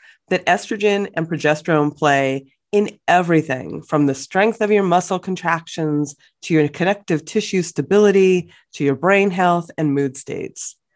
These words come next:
When I started writing this with her, I was honestly blown away by that section because I had no idea. Even as a longtime health and fitness writer and a woman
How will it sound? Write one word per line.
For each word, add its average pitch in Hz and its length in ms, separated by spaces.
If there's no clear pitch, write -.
When 202 160
I 269 80
started 339 400
writing 160 420
this 233 240
with 262 140
her, 254 400
I 339 420
was 208 160
honestly 202 720
blown 160 360
away 139 260
by 131 160
that 127 220
section 117 600
because 254 240
I 294 120
had 294 200
no 214 280
idea. 202 580
Even 302 260
as 208 220
a 175 180
longtime 185 920
health 160 240
and 147 120
fitness 160 440
writer 247 500
and 202 160
a 185 40
woman 190 600